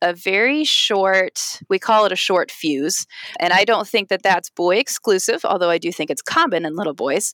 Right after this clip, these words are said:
So when he gets to the end of his rope and he hits his little short fuse,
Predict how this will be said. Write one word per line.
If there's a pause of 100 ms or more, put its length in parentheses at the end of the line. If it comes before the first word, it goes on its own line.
(300)
So
when
he
gets
to
the
end
of
his
rope
and
he
hits
his
little
short
fuse,